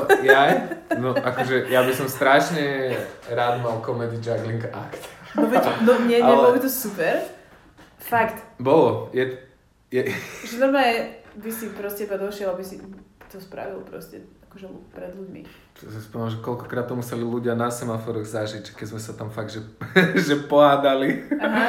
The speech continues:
Speaker 1: Vieš, lebo to, akože, keď dlho žongluješ a napríklad, ja neviem, si hladný, vieš, ale takéto bežné veci, kvôli ktorých si podráždený, vieš,
Speaker 2: Aha.
Speaker 1: a, a ono je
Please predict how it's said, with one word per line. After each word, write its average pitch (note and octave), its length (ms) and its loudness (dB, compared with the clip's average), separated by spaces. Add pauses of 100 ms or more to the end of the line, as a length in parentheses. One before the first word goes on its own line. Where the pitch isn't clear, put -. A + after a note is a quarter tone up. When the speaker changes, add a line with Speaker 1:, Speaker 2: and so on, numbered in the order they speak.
(440)
Speaker 1:
Vieš, C3 180 2
lebo C3 140 4
to, C3 100 0
akože, - 280 -6
keď C3+ 160 -4
dlho C#3 260 2
žongluješ C3+ 680 0 (580)
a A2 160 -2 (1120)
napríklad, A#2 760 -2
ja A2 120 0
neviem, A2+ 240 -4
si A2 160 -8
hladný, A#2 500 2
vieš, C3+ 240 0
ale B2+ 180 2
takéto - 280 -8
bežné C3+ 340 -2
veci, D#3 340 0
kvôli C#3+ 220 2
ktorých D3 320 0
si - 140 -6
podráždený, C#3 680 0
vieš, C3 280 0
Speaker 2:
Aha. - 100 -4
Speaker 1:
a, A#2+ 120 0 (1080)
a A2+ 160 -6
ono C3 280 0 (360)
je B2 300 -2